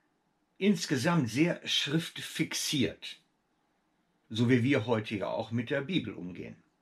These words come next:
Wir sind sehr bibelzentriert. Und die Juden hat er ihnen vorgeworfen, "Ihr sucht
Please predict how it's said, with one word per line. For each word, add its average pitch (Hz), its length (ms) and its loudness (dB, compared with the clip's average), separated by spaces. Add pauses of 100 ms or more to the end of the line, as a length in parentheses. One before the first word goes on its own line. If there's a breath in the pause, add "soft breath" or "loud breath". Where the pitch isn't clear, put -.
(120)
Wir 104 100 -4
sind 104 220 -6
sehr 113 220 4
bibelzentriert. 101 1200 -4 (2250 loud breath)
Und 147 140 2
die 165 80 10
Juden 208 600 2 (100)
hat 165 160 -2
er 151 120 0
ihnen 151 200 0
vorgeworfen, 143 760 0
"Ihr 147 140 2
sucht 170 300 0